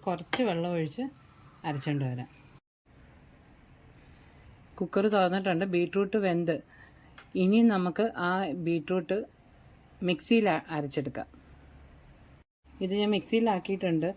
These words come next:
ഇത് കുറച്ചൊന്ന് തണുത്തിട്ട് അരച്ചെടുക്കണം. ഈ മിക്സിയിലാക്കുമ്പം ബാക്കിയുള്ള ബീട്രൂട്ടിൻ്റെ വെള്ളവും കൂടെ അതിനകത്ത് ഒഴിക്കണം. ഓവറായിട്ട് വെള്ളം ഒഴിക്കരുത്, കുറച്ച്.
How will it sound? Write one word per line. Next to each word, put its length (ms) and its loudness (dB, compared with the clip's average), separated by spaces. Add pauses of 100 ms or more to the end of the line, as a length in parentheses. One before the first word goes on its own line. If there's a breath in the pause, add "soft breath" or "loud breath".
(480 loud breath)
ഇത് 80 -2 (100)
കുറച്ചൊന്ന് 540 2 (100)
തണുത്തിട്ട് 480 0 (560)
അരച്ചെടുക്കണം. 580 0 (580 loud breath)
ഈ 20 0 (160)
മിക്സിയിലാക്കുമ്പം 920 2 (240)
ബാക്കിയുള്ള 500 2 (100)
ബീട്രൂട്ടിൻ്റെ 640 0
വെള്ളവും 340 4
കൂടെ 180 2
അതിനകത്ത് 360 0
ഒഴിക്കണം. 320 0 (140)
ഓവറായിട്ട് 500 2
വെള്ളം 220 2
ഒഴിക്കരുത്, 440 0 (1200)
കുറച്ച്. 320 0